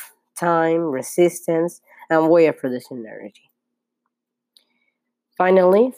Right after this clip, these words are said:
thank you, thank you everyone for listening to this podcast. I hope it was helpful for anyone that wanted to try this, these two different types of exer-, exercise.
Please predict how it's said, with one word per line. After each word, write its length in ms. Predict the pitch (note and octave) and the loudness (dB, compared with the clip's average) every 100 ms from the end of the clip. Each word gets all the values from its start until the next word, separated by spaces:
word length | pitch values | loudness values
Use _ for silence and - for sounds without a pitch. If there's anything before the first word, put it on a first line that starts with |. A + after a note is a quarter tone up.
| - | 0
thank 300 | F#3 F3+ F#3 | 0 0 -4
you, 100 | - F3+ - | -10 -12 -2
thank 240 | F3 F3 | 0 2
you 120 | F3 | 2
everyone 480 | E3+ D3+ D3+ D#3 D#3 | 2 0 -4 -4 -6
for 280 | - C3+ C3 | -6 -6 -4
listening 480 | C3+ D3 - D#3 C#3+ | -4 -4 -4 -4 -6
to 140 | - | -8
this 240 | C3+ C3+ - | -10 -12 -8
podcast. 500 | C3+ C3 - E3+ G3 - _ | -8 -8 -4 -4 -4 -12 _
I 140 | D#3 D3 | -2 -2
hope 360 | - F3 F3+ | 0 0 4
it 160 | G3+ F#3+ | 2 4
was 280 | F3+ F3+ - | 0 0 -14
helpful 520 | - D3+ - E3 D#3+ | -8 -8 -4 -6 -4
for 160 | D3 C#3+ | -2 0
anyone 440 | D3+ D#3 D#3 D3+ | 0 0 0 0
that 200 | C3+ A#2+ | -2 -4
wanted 380 | B2+ B2+ D#3 C#3 | -6 -6 -8 -12
to 100 | C3+ | -18
try 320 | - - D3 | -10 -4 -4
this, 400 | C3+ D3 D3+ - _ _ _ _ | -2 -4 -4 -6 _ _ _ _
these 260 | D3+ D3 - | -2 -2 -2
two 140 | D#3 | -6
different 420 | C#3+ C#3+ - C#3+ - | -4 -6 -8 -12 -6
types 400 | C#3 B2+ - - - | -8 -8 -16 -20 -12
of 120 | D3 - | -12 -10
exer-, 340 | - C#3+ C#3 - | -6 -6 -6 -6
exercise. 760 | D3+ - D3+ - F3+ A3 - | -8 -4 -8 -2 -2 -2 -10